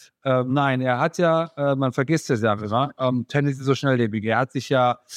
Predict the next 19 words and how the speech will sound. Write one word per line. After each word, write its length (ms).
bei 160
seinem 300
Halbfinale 760
gegen 240
Nadal 340
in 80
Paris 600
letztes 640
Jahr, 200
das 140
scheint 300
wieder 160
fünf 240
Jahre 240
her, 140
aber 180
war 180
letztes 340
Jahr, 240